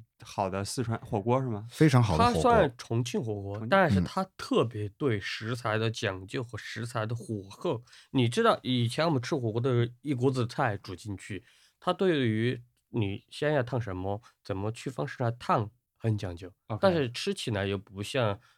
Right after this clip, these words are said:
Speaker 3: 传统的成都火锅、四川火锅那么辣、那么油。
Speaker 2: 而且
Speaker 1: 那很好。
Speaker 2: 吃了以后，衣服上几乎不会有味道。我是非常，肠胃非常敏感的人，一点问题都没有。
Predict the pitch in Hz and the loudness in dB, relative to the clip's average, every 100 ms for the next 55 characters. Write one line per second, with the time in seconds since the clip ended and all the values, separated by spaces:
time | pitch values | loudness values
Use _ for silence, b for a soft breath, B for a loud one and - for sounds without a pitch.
0 | _ - 110 131 107 110 110 98 110 113 | _ -4 0 2 2 0 -2 -4 -4 -4
1 | 90 101 101 104 - 107 104 95 95 98 | -4 -2 -2 -2 -4 -2 -2 -4 -4 2
2 | 113 95 107 147 110 - 104 104 95 95 | 2 2 4 4 2 -4 -4 -2 -2 -6
3 | 90 - _ _ 104 110 101 87 85 92 | -10 -12 _ _ -2 2 4 4 2 0
4 | 101 - 131 131 92 104 110 95 92 _ | -4 0 4 6 4 4 4 2 0 _
5 | - 151 147 135 117 135 135 127 120 123 | 2 4 6 6 6 4 2 4 4 4
6 | 85 107 - - _ _ - 107 90 131 | 4 0 -2 -10 _ _ -8 -4 0 2
7 | 156 139 135 - - - 117 127 139 131 | 4 6 4 2 -6 2 4 4 4 4
8 | 104 113 85 71 - - _ - 170 - | 6 4 2 -2 -10 -16 _ 2 2 4
9 | 80 87 85 78 76 71 | 2 4 2 0 -4 -6